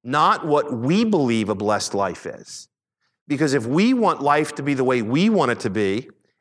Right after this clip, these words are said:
and God has a different plan, we can get disappointed. Now, I want you to understand something. As he pulls the crowd away, he, he, he takes the disciples and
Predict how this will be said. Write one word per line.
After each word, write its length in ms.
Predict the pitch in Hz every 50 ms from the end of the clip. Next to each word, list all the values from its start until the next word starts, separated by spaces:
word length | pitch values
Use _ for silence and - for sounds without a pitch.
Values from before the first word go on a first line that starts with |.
| -
and 180 | 120 120 113 107
God 220 | 139 139 151 170
has 180 | 185 175 160 139
a 40 | 135
different 340 | 131 147 143 - 127 92 -
plan, 420 | - 135 135 147 185 226 240 - _ _ _ _ _ _ _ _ _ _ _ _ _ _ _ _ -
we 100 | 127 156
can 80 | 180 156
get 100 | 139 127
disappointed. 560 | 131 120 - 131 - 196 214 - - - - _ _ _ _ _ _ _ _ _ _ _ _ _ _ _ _ _ _ _ _ _ _ _ _ - - - _ -
Now, 140 | 160 156 156
I 80 | 147
want 260 | 156 170 208 214 -
you 60 | 240 220
to 40 |
understand 480 | 196 175 165 - - - 185 175 160 147
something. 360 | - - 123 110 - 113 117
As 160 | 120 117 -
he 120 | - 131 123
pulls 540 | - - - 175 180 196 220 233 226 208 -
the 280 | 196 156 143 131 - - - - - _
crowd 560 | - - - 180 156 147 156 175 175 180 160
away, 360 | 151 143 135 127 117 110 101
he, 240 | 95 117 120 113 110 - - - - -
he, 260 | - 131 131 127 95 85
he 200 | 117 123 117 104
takes 360 | - 156 160 190 165 - -
the 120 | - 190
disciples 680 | 156 151 - - - 160 139 135 127 - 117 107 101 101
and 180 | 117 110 104